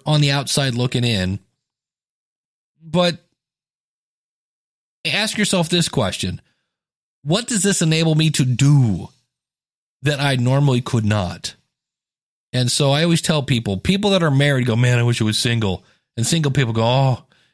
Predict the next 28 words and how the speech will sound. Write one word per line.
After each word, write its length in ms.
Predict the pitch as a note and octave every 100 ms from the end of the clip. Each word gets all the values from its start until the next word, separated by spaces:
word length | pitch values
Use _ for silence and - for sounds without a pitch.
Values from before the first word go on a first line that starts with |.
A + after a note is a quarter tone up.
| -
it'd 80 | D#3+
be 80 | E3+
so 200 | F#3 E3+
great 220 | C#3 D3+
if 100 | C#3+
I 120 | B2+
had 240 | C#3 C#3
someone." 520 | C3+ B2 G#2+ G2+ F2 F2 _ _ _ _
Well, 340 | F3 E3+ E3+ D#3+
there's 240 | D#3+ D3 - _ _ _
pros 280 | - F3 D3
and 120 | C3
cons 400 | - C3+ A#2+ A2+
to 200 | - A2+
each 320 | B2 A2+ - - _ _ _ -
situation. 920 | - A#2+ - G#2 G#2 - F#2 F#2 - _ _ -
So, 220 | - C3+
uh, 120 | B2 C#3+
my 200 | D#3 D#3+
big 220 | F3 E3
advice, 600 | C3+ B2 A#2+ A#2 - - _ _ -
how 140 | F#3
do 60 | G3
you 60 |
get 160 | F3 -
through 200 | D#3+ D#3
Valentine's 640 | C3 C3+ D3 D3 D3+ D3
Day? 400 | C#3 C#3+ D3+ D#3+